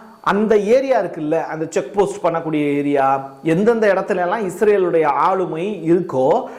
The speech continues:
அந்த இடத்த கரெக்டா பாயிண்ட் அவுட் பண்ணி ஹிஸ்புல்லா அட்டாக் பண்ணியிருக்காங்க. "நீ வச்சிருக்கக்கூடிய செக் போஸ்ட் காலி ஆயிடுச்சு, நீ வச்சிருக்கக்கூடிய வீடுகள் காலி ஆயிடுச்சு, எங்க செட்டிலர்ஸுக்காக கட்டப்பட்ட வீடுகள்." இப்படி வெஸ்ட் பேங்க் ஏரியாவை கடந்து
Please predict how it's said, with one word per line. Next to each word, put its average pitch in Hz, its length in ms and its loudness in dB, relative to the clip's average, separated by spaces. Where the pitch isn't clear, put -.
அந்த 240 400 2
இடத்த 175 600 -2
கரெக்டா 240 760 -2
பாயிண்ட் 226 320 0
அவுட் 175 240 0
பண்ணி 170 680 -4
ஹிஸ்புல்லா 226 400 4
அட்டாக் 196 320 -2
பண்ணியிருக்காங்க. 131 440 -10
"நீ 185 160 4
வச்சிருக்கக்கூடிய 190 640 2
செக் 202 260 -2
போஸ்ட் 214 320 -2
காலி 180 240 2
ஆயிடுச்சு, 139 520 -6
நீ 190 160 2
வச்சிருக்கக்கூடிய 185 680 2
வீடுகள் 202 420 0
காலி 185 300 0
ஆயிடுச்சு, 139 540 -4
எங்க 175 240 2
செட்டிலர்ஸுக்காக 180 760 0
கட்டப்பட்ட 165 420 -6
வீடுகள்." 147 320 -2
இப்படி 214 340 -2
வெஸ்ட் 196 260 0
பேங்க் 233 220 0
ஏரியாவை 180 440 0
கடந்து 180 600 -2